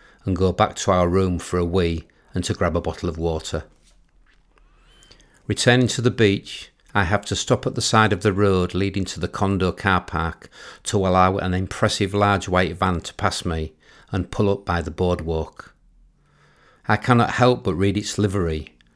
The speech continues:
which identifies its occupants as the club's facilities management services. A large, smiling, blonde, scruffy-haired ten Floridian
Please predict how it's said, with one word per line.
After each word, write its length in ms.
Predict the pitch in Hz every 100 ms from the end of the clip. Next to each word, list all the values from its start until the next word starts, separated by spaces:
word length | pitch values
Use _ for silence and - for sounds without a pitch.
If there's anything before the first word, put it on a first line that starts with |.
| _ _ -
which 200 | 113 107
identifies 760 | 90 110 107 - 90 101 98
its 180 | 98 -
occupants 760 | 107 - 92 - 87 - - - - -
as 140 | 85
the 100 | 92
club's 460 | - - 95 - - -
facilities 640 | - 95 - 98 92 104 92
management 420 | 90 90 95 95
services. 800 | - 95 90 87 85 82 - - _ _ - _ _ _ _ _ _ _ _ _ _ _ _ _ _ - - _ _
A 80 | 107
large, 400 | 104 127 131 120
smiling, 720 | - - 123 120 117 117 110
blonde, 340 | 98 110 110 95
scruffy-haired 920 | - - 123 - 98 107 101 98 -
ten 300 | - 107 101
Floridian 760 | - 95 87 101 101 92 90